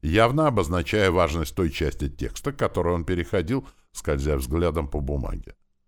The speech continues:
Если же состояние мальчика не может быть однозначно расценено в год его десятилетия,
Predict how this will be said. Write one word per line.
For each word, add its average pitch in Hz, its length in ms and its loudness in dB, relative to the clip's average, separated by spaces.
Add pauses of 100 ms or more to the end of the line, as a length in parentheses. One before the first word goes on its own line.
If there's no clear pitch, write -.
(1500)
Если 123 400 4
же 113 120 2
состояние 117 720 2
мальчика 90 760 -2
не 95 240 0
может 101 340 2
быть 80 220 -2
однозначно 80 680 -2
расценено 73 580 -2
в 73 80 -6
год 76 220 -2
его 71 180 0
десятилетия, 67 880 -4